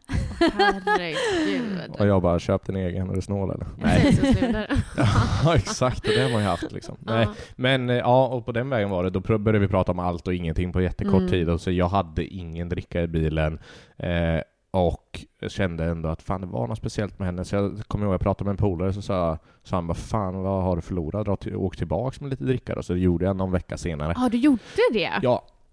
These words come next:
Speaker 1: Du
Speaker 3: Mm.
Speaker 1: åkte bara förbi för att lämna dricka?
Speaker 2: Ja, jag hade ju ändå lovat att göra det. Plus att du skrev, nej, det var efter
Speaker 3: Nej,
Speaker 2: den
Speaker 3: det var
Speaker 2: gången.
Speaker 3: efter
Speaker 2: Ja.
Speaker 3: den gången
Speaker 2: Ja.
Speaker 3: vi
Speaker 1: Bytte ni
Speaker 3: började skriva.
Speaker 1: nummer?
Speaker 3: Nej,
Speaker 2: Andra
Speaker 3: efter
Speaker 2: gången.
Speaker 3: den gången när han kom
Speaker 1: Ah,
Speaker 3: tillbaka.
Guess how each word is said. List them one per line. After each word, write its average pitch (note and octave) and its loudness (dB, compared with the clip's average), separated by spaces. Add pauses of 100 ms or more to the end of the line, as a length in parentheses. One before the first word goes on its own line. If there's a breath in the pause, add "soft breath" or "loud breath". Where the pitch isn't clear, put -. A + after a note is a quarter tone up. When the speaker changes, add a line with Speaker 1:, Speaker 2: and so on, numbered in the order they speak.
(300)
Speaker 1:
Du B3 0
Speaker 3:
Mm. F3+ 2
Speaker 1:
åkte C4+ 0
bara B3+ 2
förbi A3 -2
för A3 -10
att - -4
lämna G3+ -4
dricka? G3+ -12
Speaker 2:
Ja, D3 2
jag D3+ 4
hade C#3 2
ju C3+ 2
ändå A#2+ 0
lovat A#2 0
att D#3 -6
göra C3+ 0
det. C3 -2
Plus D3+ 0
att C#3 0
du A#2+ 4
skrev, D#3 -2 (420)
nej, C3+ 0
det A2+ 2
var A2+ 4
efter G2+ 2
Speaker 3:
Nej, G2 2
Speaker 2:
den G#2 2
Speaker 3:
det G2+ 4
var F#2 6
Speaker 2:
gången. E2+ 0
Speaker 3:
efter G2 -2 (140)
Speaker 2:
Ja. A3+ 0
Speaker 3:
den G3+ -2
gången F3 0
Speaker 2:
Ja. A#3+ 4
Speaker 3:
vi C4 0
Speaker 1:
Bytte - -4
ni B3+ 4
Speaker 3:
började B3+ 2
skriva. A#3 4
Speaker 1:
nummer? A#3 -2 (340 loud breath)
Speaker 3:
Nej, G#3 2
Speaker 2:
Andra E3 4
Speaker 3:
efter C#3 2
Speaker 2:
gången. G#3 2
Speaker 3:
den F#3 -4
gången F3 -6
när F#3+ -4
han F#3 -2
kom F3+ -6
Speaker 1:
Ah, E3+ -4
Speaker 3:
tillbaka. F#3 -2